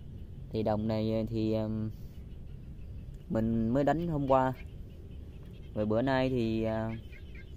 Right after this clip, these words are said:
mình chuyển, à, mình chuyển, à, vị trí, à, anh em ơi. Hôm qua mình đẩy, à, vị trí bên kia. Thì bữa nay, à, mình dời qua anh bển rồi.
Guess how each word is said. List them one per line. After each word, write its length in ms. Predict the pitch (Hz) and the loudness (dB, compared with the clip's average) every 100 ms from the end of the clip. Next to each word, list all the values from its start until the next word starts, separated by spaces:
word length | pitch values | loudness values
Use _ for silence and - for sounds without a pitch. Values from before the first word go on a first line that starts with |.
| - - - - - - - - - - - - - - | -12 -12 -12 -12 -12 -12 -14 -14 -14 -12 -12 -12 -10 0
mình 240 | 117 110 | 2 2
chuyển, 360 | 104 107 139 156 | 2 2 2 4
à, 200 | 143 135 | 4 4
mình 180 | 120 117 | 4 2
chuyển, 400 | 113 120 131 139 | 2 4 4 4
à, 320 | 139 139 135 | 4 4 4
vị 100 | 117 110 | 4 6
trí, 200 | 147 170 | 8 8
à, 80 | 170 | 8
anh 100 | 135 | 6
em 180 | 135 139 | 4 4
ơi. 80 | 139 - - - - - - - - - - - - - - - - - - - - - - - - - - - - - - - - - - - - - | 2 -4 -10 -10 -10 -10 -10 -12 -10 -10 -10 -10 -10 -10 -10 -10 -10 -12 -10 -10 -10 -10 -10 -12 -12 -12 -10 -10 -10 -10 -10 -12 -12 -12 -12 -12 -12 0
Hôm 220 | 127 131 | 4 8
qua 160 | 131 127 | 8 8
mình 160 | 120 | 6
đẩy, 280 | 110 107 143 | 4 4 4
à, 160 | 147 139 | 4 4
vị 100 | 120 | 4
trí 180 | 113 147 | 4 4
bên 140 | 156 135 | 4 4
kia. 260 | 135 135 127 - - - - - - - - | 6 4 2 -8 -12 -12 -12 -12 -12 -12 -6
Thì 100 | 113 | -2
bữa 140 | 110 127 | 2 4
nay, 300 | 123 123 123 | 4 2 2
à, 80 | |
mình 300 | 120 117 110 | 2 2 2
dời 160 | 113 110 | 4 4
qua 140 | 117 | 6
anh 100 | 123 | 4
bển 220 | 120 - 139 | 2 2 2
rồi. 140 | 117 | 0